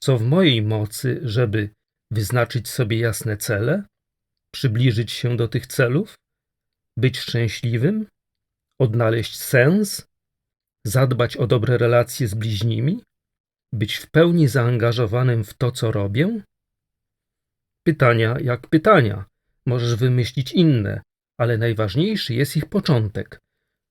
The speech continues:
Czy zrobiłem wszystko, co w mojej mocy, żeby?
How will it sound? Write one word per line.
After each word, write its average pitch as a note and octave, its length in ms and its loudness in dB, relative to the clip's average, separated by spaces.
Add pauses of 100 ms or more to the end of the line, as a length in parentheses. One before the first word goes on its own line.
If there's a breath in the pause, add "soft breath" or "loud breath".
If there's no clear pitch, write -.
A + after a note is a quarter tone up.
Czy C3+ 80 6
zrobiłem B2+ 680 0
wszystko, - 580 -2
co C3 180 0
w G2+ 60 -4
mojej A#2 380 0
mocy, D3 420 0
żeby? A#2 540 0